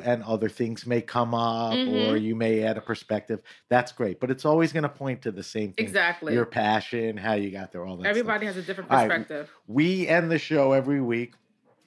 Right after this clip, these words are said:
Speaker 1: with a feature called the Weekly Wine Sip.
Speaker 2: Mm-hmm.
Speaker 1: Perfect opportunity for a winemaker to bring in their wine and talk about it. We actually did a sneak peek of it by tasting the, uh, Blanc de Blanc.
Speaker 2: Mm-hmm.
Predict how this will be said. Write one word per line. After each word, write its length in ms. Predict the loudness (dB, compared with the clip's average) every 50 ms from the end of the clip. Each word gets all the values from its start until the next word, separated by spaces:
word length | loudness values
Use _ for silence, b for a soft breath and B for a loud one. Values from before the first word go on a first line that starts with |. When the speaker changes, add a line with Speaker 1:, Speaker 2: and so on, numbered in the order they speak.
| _ _ _ _ _ -12
Speaker 1:
with 100 | -12 -10
a 40 | -10
feature 300 | -10 -10 -10 -10 -10 -12 -6
called 220 | -2 0 0 0
the 60 | 0
Weekly 360 | -2 -2 -4 -4 -6 -6 -8 -6
Wine 280 | -6 -8 -8 -8 -8
Sip. 280 | -8 -6 -4 -4 -4 -6
Speaker 2:
Mm-hmm. 360 | _ _ _ _ _ _ -4 -2
Speaker 1:
Perfect 380 | -2 -2 -2 -6 -6 -4 -2
opportunity 840 | -2 -2 -2 -2 -6 -12 -8 -6 -4 -2 -2 -2 -2 -2 -4 -6 -6
for 300 | -8 -10 -10 -10 -10 -10
a 40 | -10
winemaker 760 | -10 -10 -10 -10 -8 -8 -8 -8 -10 -10 -12 -10 -10 -10 -10
to 80 | -10
bring 260 | -10 -10 -10 -10 -10 -8
in 120 | -10 -10
their 140 | -10 -10 -10
wine 440 | -10 -12 -12 -12 -12 -12 -12 -12 -12
and 100 | -12 -10
talk 300 | -6 -4 -4 -4 -4 -6
about 340 | -8 -10 -8 -8 -8 -6 -4
it. 160 | -4 -6 -6 B B B B B B B B B
We 180 | 4 4 6
actually 480 | 6 6 4 2 -2 -6 -4 -2 -2 0
did 160 | 2 0 0
a 40 | 0
sneak 360 | -2 -4 -4 -4 -4 -4 -4
peek 220 | -4 -4 -2 -2 -2
of 160 | -2 -2 -4
it 160 | -6 -8 -8
by 100 | -8 -8
tasting 640 | -8 -6 -2 -2 -2 -2 -4 -6 -6 -4 -4 -4 -4
the, 220 | -6 -6 -4 -6
uh, 80 | -6 -6
Blanc 380 | -6 -4 -2 -2 -2 -4 -6
de 80 | -8 -8
Blanc. 360 | -6 -6 -4 -4 -4 -4 -6
Speaker 2:
Mm-hmm. 400 | -8 -8 -8 -8 -8 -8 -8 -8